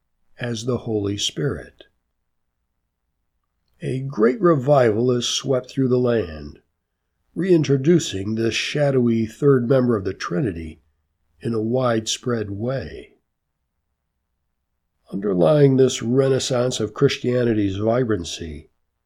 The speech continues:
is the foundational assumption that those calling themselves Christians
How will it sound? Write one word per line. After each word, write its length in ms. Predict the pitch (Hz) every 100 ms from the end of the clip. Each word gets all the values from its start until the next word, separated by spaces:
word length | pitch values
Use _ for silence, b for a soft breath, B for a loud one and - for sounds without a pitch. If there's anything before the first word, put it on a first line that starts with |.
| _ _ _ -
is 180 | 113
the 100 | 127
foundational 920 | 117 131 123 120 117 135 156 180 156 131
assumption 560 | - 147 143 - 110
that 160 | 104 107
those 340 | 131 120 107
calling 400 | - 156 151 135
themselves 640 | 120 110 - 120 113 104 -
Christians 760 | - 185 - - 73 76 -